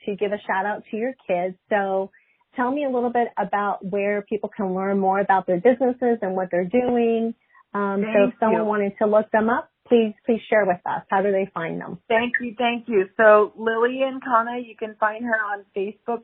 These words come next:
Speaker 2: Instagram, or LinkedIn. Um, her business is El Kana Productions. That's K H A, N as in Nancy, N as in Nancy,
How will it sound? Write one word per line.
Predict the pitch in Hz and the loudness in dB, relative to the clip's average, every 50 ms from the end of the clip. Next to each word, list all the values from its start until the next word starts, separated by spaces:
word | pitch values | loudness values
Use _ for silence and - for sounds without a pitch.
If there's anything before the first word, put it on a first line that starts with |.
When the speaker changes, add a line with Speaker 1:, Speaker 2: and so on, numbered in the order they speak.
| _ - | _ -10
Speaker 2:
Instagram, | 214 220 214 220 - 208 214 226 220 220 214 | -8 -8 -8 -10 -8 -6 -2 -2 -2 -2 -2
or | - - 208 214 214 | 0 2 2 2 2
LinkedIn. | 208 202 202 214 208 - _ - 220 196 202 214 233 240 - - - - - - - - | 2 0 -2 -4 -6 -4 _ 0 0 0 0 0 -4 -6 -8 -12 -20 -20 -20 -8 0 4
Um, | 214 208 202 208 | 4 4 4 2
her | 208 - 220 | -2 -4 -4
business | 208 190 214 208 208 220 220 226 220 - | -2 -2 -4 -4 -4 -4 -6 -6 -8 -6
is | - 202 196 180 - _ - | -4 -4 -4 -6 -8 _ 4
El | - 196 196 202 220 226 226 - - | 6 8 8 8 6 2 -2 -8 -2
Kana | 220 220 214 214 214 226 233 233 | 0 2 2 2 0 -4 -6 -6
Productions. | - 214 190 196 185 190 _ - 233 233 240 220 | -6 -4 -2 -2 -2 -4 _ -12 -10 -10 -10 -8
That's | 226 202 185 185 _ _ - - | -8 -8 -10 -10 _ _ -12 -8
K | 226 226 226 240 - _ - - | -6 -6 -6 -6 -8 _ -8 -6
H | 208 214 226 208 - - _ - | -6 -6 -6 -8 -16 -10 _ 0
A, | 214 214 214 214 220 214 - _ _ _ _ - | 0 2 2 0 -2 -4 -8 _ _ _ _ -6
N | - 220 220 | -2 0 0
as | 226 226 220 | 0 0 0
in | 240 233 | 0 -2
Nancy, | 226 220 220 214 - 226 226 - - | -2 -4 -6 -6 -6 -6 -8 -6 -4
N | - 208 214 | -4 -2 -2
as | 220 214 208 208 | -2 -2 -2 -2
in | 226 226 | -2 0
Nancy, | 220 208 208 208 - 220 208 196 | 0 -2 -2 -4 -4 -6 -6 -4